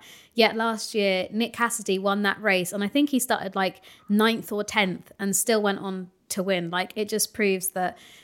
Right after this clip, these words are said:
it's such a tactical game, like, strategy is such an important factor in Formula E. There are no kind of mandatory pit stops that you have to do, so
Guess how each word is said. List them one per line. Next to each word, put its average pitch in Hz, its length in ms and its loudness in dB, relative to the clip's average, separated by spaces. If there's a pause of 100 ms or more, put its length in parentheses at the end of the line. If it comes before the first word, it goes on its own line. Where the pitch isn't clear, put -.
(160)
it's - 200 2
such - 340 2
a 190 340 0 (380)
tactical - 420 0
game, 196 340 4
like, 190 200 -4
strategy - 400 0
is - 100 2
such - 260 0
an 214 60 0
important 196 400 -2
factor 185 300 0
in 190 60 -6
Formula 185 400 -4
E. 180 260 -2 (280)
There 202 160 6
are 214 60 8
no 214 340 2
kind 196 220 -2
of 190 100 -2
mandatory 196 520 -2
pit - 240 -2
stops - 320 0
that 220 140 -2
you 202 100 0
have 208 240 2
to 226 80 -8
do, 202 340 2
so 190 460 2